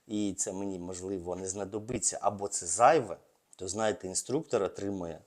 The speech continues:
навантаження психологічне в даний р-, момент вдвічі або втричі більше, ніж фізичне навантаження.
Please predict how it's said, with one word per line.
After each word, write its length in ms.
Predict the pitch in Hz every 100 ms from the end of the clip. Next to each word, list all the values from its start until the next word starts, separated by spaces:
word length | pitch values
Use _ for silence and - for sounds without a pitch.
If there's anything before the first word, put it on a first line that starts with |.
| -
навантаження 800 | 95 98 107 107 127 101 90 92
психологічне 720 | - - - 123 143 202 -
в 40 | 98
даний 340 | 98 101 98
р-, 140 | 98 98 -
момент 480 | 104 107 131 160 139 - - - - -
вдвічі 580 | 120 127 156 190 175 -
або 180 | 139 135
втричі 640 | 131 - 143 143 131 117
більше, 440 | 107 135 135 - 101
ніж 400 | 113 107 - - _ _ _ _ _
фізичне 520 | - 110 98 90 92
навантаження. 600 | 87 85 78 - - -